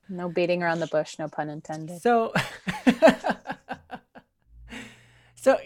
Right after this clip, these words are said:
Speaker 2: uh, you said at the beginning of our episode that you identify, was it genderqueer or sexual? What was your sexual orientation that you
Speaker 1: Sexual
Speaker 2: were
Speaker 1: orientation is queer.
Speaker 2: Queer. Okay. Okay.
Speaker 1: Yeah.
Speaker 2: So my question is,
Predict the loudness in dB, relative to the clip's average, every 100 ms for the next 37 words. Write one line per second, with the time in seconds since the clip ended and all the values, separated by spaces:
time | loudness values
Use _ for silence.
0 | -8 -10 -6 -4 0 4 4 4 -4 -4
1 | -4 -2 -4 0 2 2 -2 -4 -6 -4
2 | -6 -8 -10 -8 -6 -8 -6 -6 -6 -6
3 | -12 -8 -4 -2 -2 -4 -12 _ -6 -6
4 | -2 0 0 0 -4 -2 0 0 -2 -8
5 | _ -14 -2 0 0 0 2 2 0 -6
6 | -8 _ _ -2 2 2 2 4 4 4
7 | 0 -4 -4 -6 -12 -12 -12 -4 -2 -2
8 | -4 -4 -4 -6 -8 -10 -10 -8 -8 -10
9 | _ _ -12 -10 -8 -4 -4 -2 -6 -8
10 | -12 -10 -8 -10 -12 _ _ -20 -20 _
11 | 0 4 6 4 0 0 2 4 2 2
12 | -4 -2 -2 -2 -4 -8